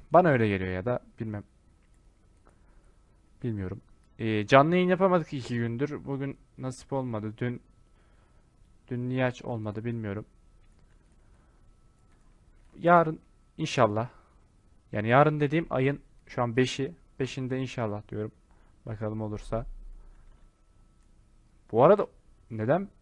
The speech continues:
kasıyor şu an? Ha, buraya.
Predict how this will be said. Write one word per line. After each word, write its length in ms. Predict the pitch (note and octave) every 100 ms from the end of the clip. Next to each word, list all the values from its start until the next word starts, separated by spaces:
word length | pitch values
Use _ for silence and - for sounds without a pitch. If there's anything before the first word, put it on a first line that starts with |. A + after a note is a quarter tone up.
| -
kasıyor 420 | - B2 - A2
şu 180 | G2 G#2+
an? 160 | A#2+ F#3 - - - - - - - - - - - _ - _ - _ _ _ _ _ - _ _ - _ -
Ha, 120 | - - -
buraya. 260 | C#3+ C#3